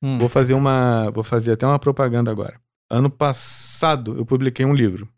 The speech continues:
Speaker 2: sobre o meu hábito de, de leitura, sobre dicas de como criar hábito de leitura e manter o hábito de leitura.
Speaker 1: Como ele chama?
Speaker 2: Leitura com Propósito.
Speaker 1: E, e está disponível em?
Speaker 2: Ele só tá disponível no formato e-book e tá na,
Speaker 1: Ah,
Speaker 2: na,
Speaker 1: na,
Speaker 2: na Amazon.
Speaker 1: na Amazon.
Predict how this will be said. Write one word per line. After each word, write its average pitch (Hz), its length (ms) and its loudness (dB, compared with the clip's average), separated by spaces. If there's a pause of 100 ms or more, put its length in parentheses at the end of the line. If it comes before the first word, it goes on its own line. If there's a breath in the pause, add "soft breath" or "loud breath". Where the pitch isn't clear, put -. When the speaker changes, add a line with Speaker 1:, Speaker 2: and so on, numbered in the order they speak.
Speaker 2:
sobre 120 180 -2
o 117 40 4
meu 147 200 4
hábito 135 380 -2
de, 123 320 -2
de 120 120 -2
leitura, 120 380 -2
sobre 107 240 -6
dicas 120 380 -4
de 123 80 -4
como 127 300 -2
criar 127 440 0
hábito 135 220 -4
de 127 100 -2
leitura 123 320 0
e 135 40 0
manter 135 280 -2
o 139 80 2
hábito 131 260 -4
de 127 100 -4
leitura. 139 300 -2
Speaker 1:
Como 139 120 0
ele 123 120 -4
chama? 220 300 -10 (260)
Speaker 2:
Leitura 127 360 0
com 156 140 -2
Propósito. 123 640 -2 (120)
Speaker 1:
E, 127 80 -10 (220)
e 120 160 -6
está 123 360 0
disponível 135 600 -4
em? 165 100 -2
Speaker 2:
Ele 123 220 4
só 135 180 0
tá 143 260 0
disponível 131 520 0
no 127 100 0
formato 127 420 0
e-book 120 540 -2
e 165 300 -2
tá 135 200 -2
na, 135 280 0
Speaker 1:
Ah, 123 80 -8
Speaker 2:
na, 120 260 0
Speaker 1:
na, 120 100 0
Speaker 2:
na 123 200 0
Amazon. 98 220 -4
Speaker 1:
na 123 140 2
Amazon. 101 320 -6